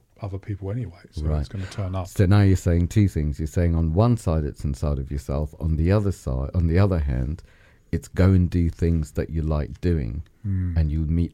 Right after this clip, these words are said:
Speaker 2: other people who like doing similar things.
Speaker 1: Mm.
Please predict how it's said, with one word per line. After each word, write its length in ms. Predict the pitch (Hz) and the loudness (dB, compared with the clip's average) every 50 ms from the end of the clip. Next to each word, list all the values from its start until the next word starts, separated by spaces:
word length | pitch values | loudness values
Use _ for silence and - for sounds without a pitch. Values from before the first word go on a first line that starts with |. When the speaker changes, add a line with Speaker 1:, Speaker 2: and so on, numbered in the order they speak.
| - | -4
Speaker 2:
other 180 | 80 82 71 80 | -2 -2 -2 -2
people 440 | 73 - - 82 80 - - 78 78 | -4 -4 -4 -4 -4 -4 -4 -4 -4
who 180 | 76 71 - | -4 -4 -4
like 320 | 73 76 76 76 - - - | -4 -2 -2 -4 -4 -6 -6
doing 260 | 80 78 76 76 76 | -4 -2 -2 -2 -2
similar 360 | 76 - 78 73 69 64 65 71 | -4 -4 -4 -4 -4 -6 -6 -6
things. 480 | - 80 71 64 64 62 - - _ _ _ _ - | -6 -6 -4 -4 -6 -8 -10 -14 _ _ _ _ -8
Speaker 1:
Mm. 200 | 95 92 90 85 | -6 -6 -6 -6